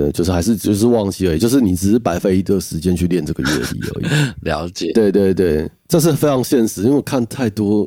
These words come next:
Speaker 1: 可能因为有在，也有在做教学，可能看，看过太多人都是这样。
Speaker 2: 就是
Speaker 1: 对。
Speaker 2: 卡在那边，然后可能，诶，马上接个二五一，或者是接个什么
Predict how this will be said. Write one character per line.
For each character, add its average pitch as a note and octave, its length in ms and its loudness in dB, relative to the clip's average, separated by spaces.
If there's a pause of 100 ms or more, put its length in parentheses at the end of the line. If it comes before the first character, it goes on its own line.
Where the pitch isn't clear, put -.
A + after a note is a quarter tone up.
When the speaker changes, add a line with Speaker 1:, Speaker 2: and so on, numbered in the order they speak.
(140)
Speaker 1:
可 F#2+ 140 -6
能 F2 180 0
因 A#2 80 2
为 A#2+ 100 2
有 G2+ 140 2
在， G2+ 120 2
也 A2+ 120 2
有 A2 80 4
在 G#2 100 2
做 G2+ 200 0
教 F2+ 180 0
学， D#2+ 140 -6
可 E2+ 100 -2
能 G2 120 -2
看， C3+ 200 -4
看 C#3 160 -2
过 C#3 100 0
太 C#3+ 240 0
多 A#2 240 2
人 E2 140 0
都 D#2+ 120 -2
是 D2+ 140 -8
这 D2 80 -4
样。 A#1 140 -6
Speaker 2:
就 A2+ 100 -4
是 A#2+ 320 0 (460)
Speaker 1:
对。 G2+ 200 2
Speaker 2:
卡 E2 140 2
在 F#2+ 140 0
那 F#2+ 100 -2
边， E2 320 -6
然 E2+ 140 -6
后 G2+ 160 0
可 F#2 140 -8
能， E2+ 240 -6
诶， G2+ 260 -2
马 G#2 240 -2
上 G#2+ 260 -4
接 G#2 160 -2
个 F#2 140 -2
二 G2 220 0
五 D#2+ 200 -4
一， F2 220 -6
或 F#2 180 0
者 F2 60 0
是 F#2 180 -2
接 F#2 220 -2
个 E2+ 220 -2
什 D#2+ 120 -6
么 D#2 320 -8